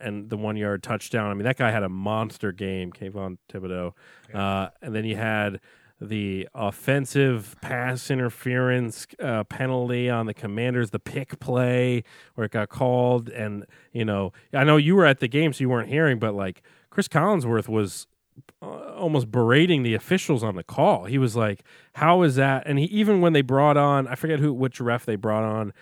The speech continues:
Speaker 1: to, like, explain the call on the, on the broadcast, like, the former ref or whatever thing. And,
Speaker 2: I think
Speaker 1: like,
Speaker 2: it was, uh, Mike Pereira, probably.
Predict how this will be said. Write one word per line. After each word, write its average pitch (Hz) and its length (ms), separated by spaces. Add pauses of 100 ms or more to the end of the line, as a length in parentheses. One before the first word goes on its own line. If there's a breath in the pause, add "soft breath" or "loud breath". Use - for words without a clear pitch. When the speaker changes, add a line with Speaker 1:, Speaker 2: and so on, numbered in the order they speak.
(260 soft breath)
Speaker 1:
to, 120 180
like, 101 220
explain 117 680
the 107 80
call 117 420
on 113 200
the, 95 260
on 107 140
the 98 60
broadcast, 104 600
like, 101 100
the - 80
former 101 340
ref 98 360
or 113 100
whatever 110 400
thing. 120 280 (340 soft breath)
And, 110 80
Speaker 2:
I - 20
think 110 80
Speaker 1:
like, 196 100
Speaker 2:
it 185 40
was, 143 200
uh, 123 120
Mike 143 220
Pereira, 131 300
probably. 104 480